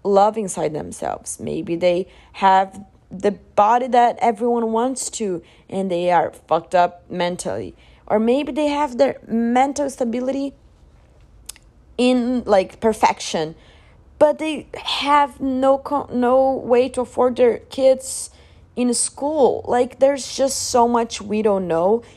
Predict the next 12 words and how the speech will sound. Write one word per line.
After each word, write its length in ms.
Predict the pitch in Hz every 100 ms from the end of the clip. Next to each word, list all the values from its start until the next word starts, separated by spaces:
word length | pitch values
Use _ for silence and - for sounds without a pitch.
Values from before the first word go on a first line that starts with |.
| -
and 180 | 208 214
comparing 760 | 208 196 196 214 214 233 247 -
is, 360 | 196 202 -
like, 260 | 185 180 180
literally, 600 | 170 170 185 190 196 208 - - - -
literally 380 | 190 202 214 214
just 560 | - 185 185 - -
putting 400 | 196 180 180 175
us 520 | - 156 165 185 - -
in 220 | 175 175
a 180 | 165 170
stage 760 | - - 180 160 165 202 -